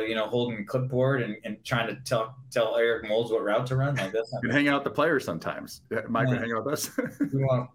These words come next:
Speaker 1: we won't, we won't throw any guys under buses in case we need some favors.
Speaker 2: Um, uh, what I find interesting about that Houston Texans staff, <clears throat> and I think the Texans are both sort of near and dear to both our hearts for various reasons. You were drafted by them.
Speaker 1: Yeah, yeah.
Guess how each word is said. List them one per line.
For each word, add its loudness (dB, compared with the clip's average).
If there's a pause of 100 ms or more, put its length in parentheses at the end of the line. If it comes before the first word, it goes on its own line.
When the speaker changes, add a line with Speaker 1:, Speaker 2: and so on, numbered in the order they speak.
Speaker 1:
we 0
won't, 2
we 2
won't 4
throw 6
any 0 (140)
guys 4
under 0
buses 0 (100)
in 0
case -4
we -4
need 0
some -4 (100)
favors. 0
Speaker 2:
Um, 4 (100)
uh, 4
what 2
I 4
find 0
interesting -2
about 0
that -4
Houston -8
Texans -8
staff, -6 (100)
<clears throat> -10 (1200)
and 2
I 2
think 2
the 2
Texans -2
are -2
both 0
sort 0
of -4
near 0
and -2
dear 0
to -2
both -2
our 2
hearts -2
for -2
various 0
reasons. -4
You 0
were 2
drafted 0
by -2
them. -4
Speaker 1:
Yeah, 6
yeah. 2